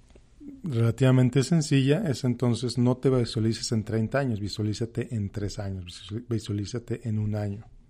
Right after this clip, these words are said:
¿Qué impacto va a tener esa decisión que tú estás tomando en este momento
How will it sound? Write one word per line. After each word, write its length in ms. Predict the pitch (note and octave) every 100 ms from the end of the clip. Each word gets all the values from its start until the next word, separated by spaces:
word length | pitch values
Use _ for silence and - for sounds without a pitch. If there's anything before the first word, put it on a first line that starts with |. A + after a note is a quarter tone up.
| - _ - - - - - - - -
¿Qué 120 | C#3
impacto 520 | C#3 C#3+ C#3+ - C#3+
va 80 | C#3
a 60 |
tener 260 | C#3+ C3+ C3+
esa 220 | C3 C#3
decisión 460 | C3 A2+ - C3 B2
que 80 | C3
tú 140 | B2+
estás 280 | - C3 -
tomando 320 | A#2+ A#2+ A#2+
en 80 | A#2+
este 220 | A#2 -
momento 560 | A2 G#2+ A2 A2 F#3